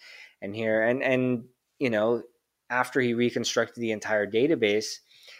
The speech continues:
he analyzed it for a period of probably two or three years and cracked Mount Gox. You know, he,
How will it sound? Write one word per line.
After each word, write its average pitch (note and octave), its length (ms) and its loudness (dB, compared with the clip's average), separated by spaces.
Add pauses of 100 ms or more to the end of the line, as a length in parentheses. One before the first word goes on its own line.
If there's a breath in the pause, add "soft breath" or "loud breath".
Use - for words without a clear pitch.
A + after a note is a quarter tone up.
(220 soft breath)
he B2 180 0
analyzed A#2+ 540 6
it G#2+ 80 -6
for A2+ 200 2
a G#2+ 60 2
period A2+ 480 0
of G2 280 -6
probably G#2+ 380 0
two A#2+ 200 -6
or A2+ 80 0
three G#2+ 280 -6
years A2+ 720 2 (720)
and A2 500 -2 (160)
cracked - 500 0
Mount A2+ 260 -2
Gox. D#3 340 -2
You A#2 80 -6
know, A2+ 80 -4
he, A#2+ 520 -6